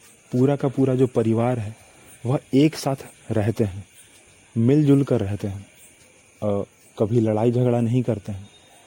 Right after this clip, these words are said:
परंतु फिर भी जो है कोशिश कितनी की जाए, अगर सामने वाला आदमी जो है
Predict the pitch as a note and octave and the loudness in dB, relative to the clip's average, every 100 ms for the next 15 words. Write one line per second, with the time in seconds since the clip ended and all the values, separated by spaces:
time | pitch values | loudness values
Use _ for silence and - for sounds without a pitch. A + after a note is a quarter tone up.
0 | _ _ - C3+ C#3+ D#3 - D3+ D3 D#3 | _ _ -2 0 2 0 2 2 4 2
1 | B2+ A#2+ C3+ _ - _ _ _ _ - | 2 -6 -8 _ -20 _ _ _ _ 0
2 | C3 B2+ D#3+ - C3+ D3 D#3+ - A2+ G2+ | 2 2 -2 0 0 4 2 2 0 -2
3 | G2 - _ - - - F#2+ G#2+ - A2 | -8 -14 _ -20 -18 -8 -4 -2 -2 0
4 | A2+ B2+ B2 A#2+ A#2 A2+ A2 B2 B2 A#2 | 2 2 2 0 -2 -2 -2 0 0 -2
5 | G#2+ B2 | -4 -8